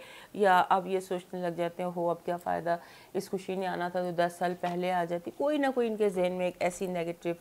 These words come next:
थॉट या ऐसा कोई गिल्ट ट्रिप ज़रूर आता है। इससे निकलें। ये जो वक्त है ना, ये मुसलसल कामयाबियों का वक्त है, मुसलसल तरक्की का वक्त है, ऐसा वक्त है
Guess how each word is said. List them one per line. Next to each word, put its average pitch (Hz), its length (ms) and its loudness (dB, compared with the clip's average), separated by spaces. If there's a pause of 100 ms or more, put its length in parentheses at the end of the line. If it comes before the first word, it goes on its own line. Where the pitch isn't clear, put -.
(100)
थॉट 165 220 6 (440)
या 196 100 8
ऐसा 190 360 6
कोई 180 140 0
गिल्ट 165 320 2
ट्रिप 170 200 4 (120)
ज़रूर 160 320 0
आता 147 260 -4
है। 156 60 -10 (360)
इससे 254 260 0
निकलें। 180 420 -4 (840)
ये 208 100 4
जो 214 120 6
वक्त 196 280 4
है 214 140 2
ना, 226 60 0
ये 226 100 2
मुसलसल 214 760 2 (240)
कामयाबियों 156 600 0
का 151 140 -4
वक्त 151 360 -6
है, 170 100 -8 (360)
मुसलसल 208 680 2
तरक्की 160 540 2
का 147 200 -2
वक्त 143 280 -2
है, 170 240 0
ऐसा 214 280 6
वक्त 196 300 4
है 208 140 12